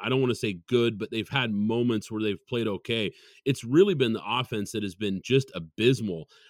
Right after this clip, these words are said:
I talked about the six-game losing streak he-, that lasted into week eighteen. Five of those games, they scored ten or less.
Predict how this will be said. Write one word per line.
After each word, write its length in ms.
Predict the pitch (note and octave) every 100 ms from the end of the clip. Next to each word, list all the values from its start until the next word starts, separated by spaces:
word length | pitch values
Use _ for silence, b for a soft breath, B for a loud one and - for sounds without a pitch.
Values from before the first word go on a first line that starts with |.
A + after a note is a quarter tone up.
| b
I 80 | A2+
talked 300 | D3 C#3+ D3+
about 180 | C#3+ B2+
the 80 | A2+
six-game 460 | C#3 - C3 A2+
losing 360 | G#2+ B2 A#2+ A#2
streak 300 | - A#2+ A#2
he-, 160 | A#2+ A2+ A2
that 240 | G#2+ F#2+
lasted 400 | A2 A#2 - A2
into 160 | A2+ A2
week 260 | A2+ G#2+
eighteen. 480 | G#2 E2+ A#2+ A#2+ A2 - _ _ _
Five 560 | - - B2+ F3 F3+
of 80 | D3
those 240 | C3 A2+
games, 400 | G2 A#2+ C3 A#2
they 100 | A2+
scored 380 | G#2+ - A2+ G#2 - - -
ten 240 | C3 C#3+ A2+
or 160 | A#2
less. 580 | G2 F#2 A#2 G2+ - -